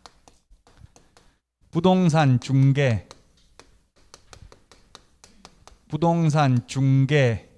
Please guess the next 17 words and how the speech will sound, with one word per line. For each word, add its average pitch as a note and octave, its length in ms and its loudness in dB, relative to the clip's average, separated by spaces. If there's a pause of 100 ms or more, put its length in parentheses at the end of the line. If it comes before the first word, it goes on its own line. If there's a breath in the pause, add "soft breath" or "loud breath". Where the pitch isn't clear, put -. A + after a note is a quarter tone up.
(100)
이 D#3 340 -4
문자를 D3+ 800 -4
사용해야 C#3 400 -6
됩니다. A2+ 280 -6
뒤, E3 240 -10
앞뒤에 G3 440 -4
다른 C3+ 260 -6
글자 G3+ 240 -6
들어가도 D#3 320 -8
상관없습니다. C#3 800 -6 (1040 soft breath)
행복 G#3 480 -2
부동산 E3 480 0
중개 D3 400 -4
주식회사 C#3+ 560 -4
이렇게 C3+ 300 -6
해도 C#3+ 160 -8
상관없다고요. B2 840 -10